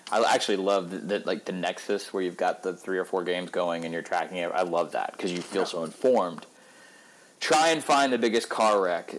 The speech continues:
Speaker 1: i-, if you can this year, and I will call the networks and, and find out why they did what they did. And, and what I mean by that is, like, one game going long, bumping another game. You see it happen on Twitter.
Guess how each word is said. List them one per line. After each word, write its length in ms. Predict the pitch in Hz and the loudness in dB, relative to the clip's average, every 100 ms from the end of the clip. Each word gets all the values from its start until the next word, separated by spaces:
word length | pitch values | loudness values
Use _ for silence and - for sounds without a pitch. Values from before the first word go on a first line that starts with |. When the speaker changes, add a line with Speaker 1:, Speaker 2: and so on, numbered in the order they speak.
| 90 | -4
Speaker 1:
i-, 40 | |
if 260 | 92 95 110 | -2 0 -2
you 80 | |
can 340 | 101 107 101 98 | -4 -2 -2 -2
this 240 | 95 - | -4 -2
year, 300 | 101 90 71 | 0 0 0
and 200 | 71 104 - | -4 -4 -2
I 160 | 110 127 | 2 4
will 160 | 117 | 4
call 360 | - - 107 104 | 2 2 4 4
the 100 | 98 | 0
networks 640 | 92 - 58 - - - _ - | -4 -4 -6 -8 -16 -18 _ -10
and, 220 | 90 85 | -6 -4
and 180 | 87 90 | -4 -2
find 300 | 101 98 92 | 0 2 2
out 160 | 85 87 | 2 2
why 160 | 90 | 2
they 100 | 90 | 2
did 160 | 87 82 | -2 -4
what 140 | 82 | -4
they 80 | 78 | -4
did. 300 | 85 76 - - | -4 -4 -4 -6
And, 240 | 95 90 | -6 -4
and 120 | 98 | -4
what 120 | 98 95 | 0 0
I 40 | |
mean 200 | 98 98 | -2 0
by 120 | 92 | 2
that 220 | 92 90 | 4 2
is, 140 | 90 87 | 0 -2
like, 280 | 87 82 - | -4 -4 -4
one 260 | 98 101 | -4 -2
game 200 | 98 95 | -2 -2
going 260 | 95 92 90 | -2 -2 0
long, 420 | 92 92 90 87 | 0 2 0 0
bumping 360 | 92 87 92 90 | 0 0 0 -2
another 240 | 85 82 | 0 -2
game. 300 | 80 85 85 | -2 -2 -2
You 80 | 127 | -2
see 140 | - | 2
it 60 | 170 | 4
happen 240 | 107 - | 4 0
on 100 | - | -6
Twitter. 380 | - - 85 67 | -4 -2 -2 -4